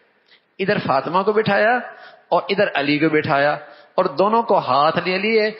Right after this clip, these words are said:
और अपने पेट पर उन दोनों का आपस में मुसाफा करवा दिया। फरमाया, "चलो भाई, तुम्हारी सुलह हो गई।"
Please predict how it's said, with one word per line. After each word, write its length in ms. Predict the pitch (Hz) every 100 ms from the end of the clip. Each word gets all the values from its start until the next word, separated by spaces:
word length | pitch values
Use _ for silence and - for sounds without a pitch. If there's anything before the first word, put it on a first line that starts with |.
| - -
और 160 | 180 180
अपने 280 | 175 180 190
पेट 440 | - 180 220 -
पर 60 | 202
उन 240 | 175 175
दोनों 240 | 147 170
का 100 | 180
आपस 400 | 151 143 170 160 -
में 100 | 180
मुसाफा 480 | 170 139 143 139 160
करवा 340 | 156 147 143
दिया। 220 | 139 143 131 - _ -
फरमाया, 380 | 156 156 160 160
"चलो 360 | 151 165 147 143
भाई, 320 | 131 143 143
तुम्हारी 520 | 139 131 127 131 127
सुलह 280 | 123 156 131
हो 220 | 110 113
गई।" 280 | 104 - -